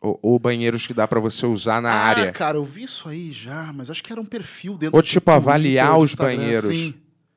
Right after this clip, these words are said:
Speaker 1: Sabe, imagina se todo mundo avaliasse. "Oi, acabei de, o cara, o banheiro da, na Faria Lima, sei lá,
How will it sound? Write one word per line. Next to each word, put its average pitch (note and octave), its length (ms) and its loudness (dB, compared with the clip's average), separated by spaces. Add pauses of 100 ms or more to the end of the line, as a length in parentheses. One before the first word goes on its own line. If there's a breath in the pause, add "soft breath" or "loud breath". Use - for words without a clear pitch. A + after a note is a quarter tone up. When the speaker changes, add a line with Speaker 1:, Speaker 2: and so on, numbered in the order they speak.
Speaker 1:
Sabe, D3+ 260 -8
imagina C#3 300 -6
se - 140 -10
todo C#3+ 140 -8
mundo C3+ 160 -4
avaliasse. A2 580 -4
"Oi, C3+ 100 -2
acabei A#2 320 -8
de, A2+ 220 -12 (480 soft breath)
o - 60 -20
cara, A#2+ 200 -8
o G2 40 -4
banheiro A2 560 -8
da, F#2+ 500 -12 (880)
na F#2+ 120 -16
Faria G2 360 -10
Lima, F#2 420 -14
sei - 120 -20 (100)
lá, - 120 -20